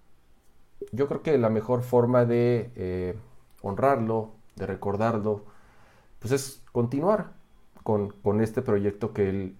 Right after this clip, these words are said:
que él inició. Eh, tengo ahí una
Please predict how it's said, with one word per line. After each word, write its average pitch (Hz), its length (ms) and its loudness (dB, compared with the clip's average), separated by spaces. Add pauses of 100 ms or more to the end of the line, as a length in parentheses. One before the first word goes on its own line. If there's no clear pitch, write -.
que 92 160 -2
él 95 200 -4
inició. 104 500 -2 (1120)
Eh, 82 460 -6 (1800)
tengo 101 220 -4
ahí 95 120 0
una 92 300 -6